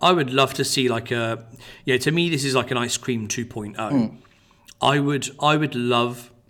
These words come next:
Speaker 1: for all of these to sell out and for Reebok to go, look at it and go,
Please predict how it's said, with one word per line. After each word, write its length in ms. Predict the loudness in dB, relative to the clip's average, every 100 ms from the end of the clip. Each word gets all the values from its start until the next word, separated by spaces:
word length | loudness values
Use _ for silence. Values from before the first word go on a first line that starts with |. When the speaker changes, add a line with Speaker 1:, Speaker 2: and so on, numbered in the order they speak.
| _ _ _ _ _
Speaker 1:
for 160 | -14 -4
all 240 | 0 0
of 60 | 2
these 180 | 0 -2
to 100 | -2
sell 260 | -2 0
out 260 | -2 -4 -6
and 120 | -10
for 100 | -8
Reebok 540 | -6 -4 -4 -6 -8
to 100 | -10
go, 380 | -6 -4 -4 -6 -8 -18 _ _ _ _ -2
look 180 | -2 0
at 80 |
it 120 | -2 -2
and 100 | -2
go, 220 | -4